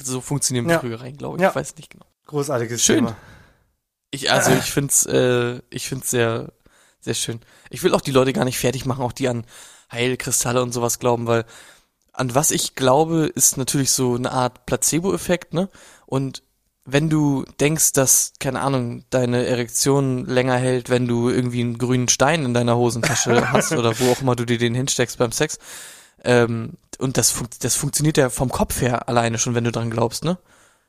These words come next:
Speaker 1: Das ist ja, das
Speaker 2: Ja.
Speaker 1: ist ja wirklich so.
Speaker 2: Natürlich.
Speaker 1: Deswegen, also, die, wenn ihr daran glaubt, dann kauft euch gerne, äh, alle möglichen Heilsteine und so, weil dann funktioniert's auch. Wenn ihr nicht dran glaubt, ist es halt Geldverschwendung, weil die halt objektiv nichts machen.
Speaker 2: Genau.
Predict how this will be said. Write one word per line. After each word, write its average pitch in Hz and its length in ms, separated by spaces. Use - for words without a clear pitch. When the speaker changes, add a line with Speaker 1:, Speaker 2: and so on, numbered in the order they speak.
Speaker 1:
Das 117 140
ist 151 140
ja, 139 100
das 131 220
Speaker 2:
Ja. 165 60
Speaker 1:
ist 135 60
ja 123 100
wirklich 135 260
so. 113 200
Speaker 2:
Natürlich. - 320
Speaker 1:
Deswegen, 123 160
also, 113 200
die, - 200
wenn 151 120
ihr 165 60
daran 135 300
glaubt, 131 440
dann 185 220
kauft 156 320
euch 123 180
gerne, 120 420
äh, 117 280
alle 120 180
möglichen 120 580
Heilsteine 123 600
und 117 140
so, 117 120
weil 113 100
dann 156 120
funktioniert's 214 480
auch. 127 140
Wenn 123 80
ihr 120 60
nicht 151 240
dran 180 120
glaubt, 180 280
ist - 140
es - 140
halt 147 260
Geldverschwendung, 135 560
weil 120 200
die 120 140
halt 123 100
objektiv 127 420
nichts 135 220
machen. 127 200
Speaker 2:
Genau. 127 260